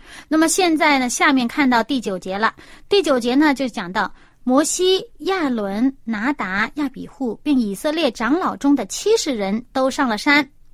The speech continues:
因为前面嘛，这个第一节耶和华上帝说叫他带人上山嘛。好，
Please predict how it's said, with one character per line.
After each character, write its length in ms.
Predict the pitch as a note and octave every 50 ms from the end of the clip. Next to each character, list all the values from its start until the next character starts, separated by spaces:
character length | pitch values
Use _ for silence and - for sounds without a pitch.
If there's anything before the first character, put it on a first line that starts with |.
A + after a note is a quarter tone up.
| - - - - - - - -
因 100 | C#4+ D4+
为 100 | D4 C#4
前 240 | - - A#3 G#3+
面 200 | A#3 C4+ C#4 B3
嘛， 180 | A3+ G3+ F#3 F#3+ - - - -
这 100 | - -
个 220 | A#3+ A3 G#3 G#3 G3+
第 240 | - A#3+ A#3+ A#3+ C4
一 40 |
节 320 | C4 A3+ A3 G3+ G3+ G3+ G#3 - - - C#4 C4 B3+
耶 140 | B3 A#3+ A#3
和 120 | A#3+ A#3
华 140 | G3+ G#3+ G#3
上 240 | G3+ - A#3+ A3 G#3+
帝 100 | A3 G#3
说 160 | - A#3 A3
叫 140 | G#3+ A3+ G#3
他 160 | - G#3+ G#3+
带 180 | - A#3+ A3
人 160 | G#3 F#3 F#3 G3
上 240 | - - A#3 G3+
山 220 | F#3 - A3+ G#3 G#3
嘛。 180 | G3+ F#3 F3+ - - - - - -
好， 260 | _ - G3+ G3 F#3+